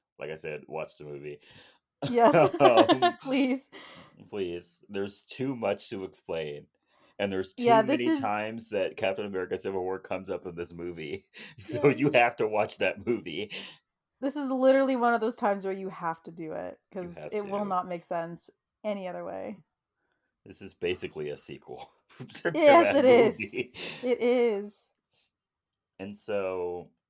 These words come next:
Speaker 1: meanwhile, Melina, who is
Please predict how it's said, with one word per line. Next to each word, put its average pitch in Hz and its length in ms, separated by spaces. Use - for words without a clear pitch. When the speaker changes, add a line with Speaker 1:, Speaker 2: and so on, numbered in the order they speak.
Speaker 1:
meanwhile, 92 520
Melina, 82 1080
who 80 220
is 73 500